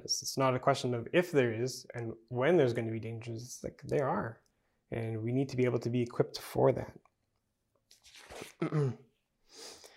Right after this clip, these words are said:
So I think there's a couple of steps that we can take as,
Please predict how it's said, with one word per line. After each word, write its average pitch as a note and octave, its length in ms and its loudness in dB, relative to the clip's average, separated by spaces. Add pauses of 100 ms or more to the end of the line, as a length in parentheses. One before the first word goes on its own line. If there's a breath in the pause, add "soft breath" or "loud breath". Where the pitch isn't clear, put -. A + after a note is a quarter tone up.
(500 loud breath)
So D#3+ 240 12
I C#3 60 8
think E3 160 12
there's D#3 140 12
a D3+ 40 12
couple E3 240 8
of C#3+ 60 10
steps D3+ 240 6
that C3+ 80 6
we C#3 80 6
can C#3 160 2
take D3 320 4
as, A#2+ 420 -4